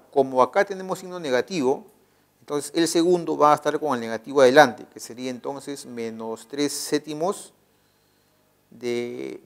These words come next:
X, escribiéndolo como exponente fraccionario sería dos quintos, ¿no? Y todo esto está elevado al índice inferior, que sería K.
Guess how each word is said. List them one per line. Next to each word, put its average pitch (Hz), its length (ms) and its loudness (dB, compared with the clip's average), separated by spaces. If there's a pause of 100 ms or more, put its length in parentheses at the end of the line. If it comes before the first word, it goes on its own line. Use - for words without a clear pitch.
(140)
X, 165 480 2
escribiéndolo 151 600 0
como 131 140 -12
exponente 139 380 -6
fraccionario 151 480 2
sería 139 500 0 (560)
dos 131 240 -2
quintos, 117 760 -18 (280)
¿no? 202 100 -20 (480)
Y 123 80 -18
todo 170 320 4
esto 170 240 2
está - 220 -6
elevado 156 560 6
al 123 160 0
índice 151 340 -10
inferior, 135 400 -6
que 135 100 -12
sería 120 300 -10
K. - 160 -12